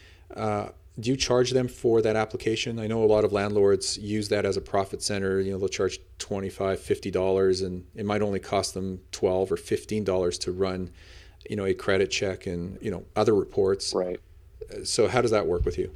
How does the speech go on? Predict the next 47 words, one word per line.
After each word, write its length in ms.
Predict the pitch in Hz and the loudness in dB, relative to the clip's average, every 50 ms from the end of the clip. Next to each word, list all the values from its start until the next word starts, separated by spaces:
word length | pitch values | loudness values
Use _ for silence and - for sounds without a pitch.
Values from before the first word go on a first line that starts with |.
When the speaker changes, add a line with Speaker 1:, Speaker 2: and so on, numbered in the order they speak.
| - - _ _ _ _ _ - | -18 -20 _ _ _ _ _ -2
Speaker 2:
With 320 | 123 120 120 113 110 - | 0 6 6 6 6 6
me, 220 | 139 165 170 143 | 4 4 6 6
I, 120 | 117 104 - - | 6 6 4 2
I 120 | - 110 | 2 2
don't 340 | 113 113 123 113 117 - - | 4 6 8 8 8 6 4
charge 240 | - - 113 110 98 | 2 4 4 4 4
an 60 | 104 95 | 2 0
application 540 | 95 95 - 104 - 104 95 92 - 92 | 0 0 0 -2 0 0 -2 -2 -2 -8
fee. 160 | - - - - - - _ - | -8 -8 -8 -8 -10 -14 _ -2
I 100 | - 107 | -2 -2
think 260 | - - 90 82 - - | 2 4 2 2 4 2
that, 200 | 101 95 90 - _ - _ - - _ _ _ _ _ _ _ | 2 2 2 0 _ -18 _ -20 -20 _ _ _ _ _ _ _
uh, 240 | - 98 92 92 - - | 2 4 4 4 2 2
a-, 340 | - - 110 - - 117 110 | 4 4 4 6 6 4 4
and 120 | 104 - 92 | 4 2 6
what 160 | 120 123 113 | 8 8 8
I 60 | 110 | 8
mean 200 | 110 117 120 113 | 8 8 8 8
by 100 | 110 104 | 8 6
that 200 | 101 101 98 95 | 6 4 2 2
is 120 | 98 92 - | 0 -2 0
I 140 | - 110 113 | 2 2 4
don't 180 | 110 110 107 104 | 6 4 4 4
actually 280 | 101 98 - - 95 | 2 0 -2 -8 -10
collect 340 | - _ - 104 98 - _ | -10 _ -4 -4 -4 -4 _
any 180 | 95 95 95 95 | -6 -4 -2 -2
money 300 | 95 98 98 92 92 95 | -2 -2 -2 0 0 -2
from 200 | - 95 92 92 | -2 -4 -4 -2
the 100 | 92 90 | -2 -2
applicant. 460 | 92 92 - - 95 - - - - - _ - _ _ _ _ _ _ - 92 | -2 -4 -6 -8 -8 -8 -8 -8 -8 -10 _ -20 _ _ _ _ _ _ -6 -4
Uh, 240 | 92 92 90 92 - - _ - | -2 -2 -2 -2 -4 -8 _ 2
I 120 | 107 104 | 2 2
think 220 | 104 - 107 98 - | 4 2 0 2 2
that 140 | 101 95 - | -2 2 4
that 300 | 98 95 95 95 - 107 | 4 6 6 2 0 0
is 220 | 107 101 98 95 | 0 0 2 0
a 100 | 92 92 - - | -2 -4 0 4
hurdle 340 | 117 117 120 139 147 - _ _ _ _ _ _ | 4 6 6 4 2 2 _ _ _ _ _ _
to, 200 | - 107 101 - | 4 4 4 4
to 120 | - - - | 0 -4 -4
prevent 440 | - - 101 95 104 98 98 - - | 2 2 2 4 4 2 2 2 2
people 300 | 110 110 104 107 104 104 | -2 2 4 4 4 6
from 200 | - 101 98 98 | 4 2 2 2
applying. 540 | 95 - - 104 92 101 110 117 123 117 - _ _ - | 0 2 2 4 4 6 4 2 2 -2 -8 _ _ 0
I 100 | 101 107 | 0 2
think 240 | 104 - 101 95 - | 2 2 0 2 4
that, 240 | 101 98 95 - - | 4 4 4 4 0